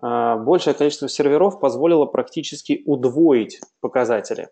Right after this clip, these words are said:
Да? То есть мы взяли два сервера и практически удвоили показатели. Получилось двадцать три миллиона хитов, а, один и два миллиона уникальных посетителей.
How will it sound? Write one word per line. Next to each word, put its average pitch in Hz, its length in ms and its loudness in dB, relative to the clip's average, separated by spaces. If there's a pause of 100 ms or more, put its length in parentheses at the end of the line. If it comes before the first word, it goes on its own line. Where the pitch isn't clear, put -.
Да? 139 160 -2
То 135 120 -8
есть 110 100 -12
мы 127 120 -6
взяли 117 280 0
два 131 240 -2
сервера 165 460 -2
и - 140 -10
практически 135 640 -4
удвоили 123 440 2
показатели. 143 540 -4
Получилось 123 400 -4
двадцать 123 320 -4
три 160 120 -4
миллиона 113 400 -4
хитов, 190 440 -4 (500)
а, 117 180 -4
один 127 280 -2
и - 20 -4
два 127 180 0
миллиона 135 360 0
уникальных 120 440 -4
посетителей. - 720 -16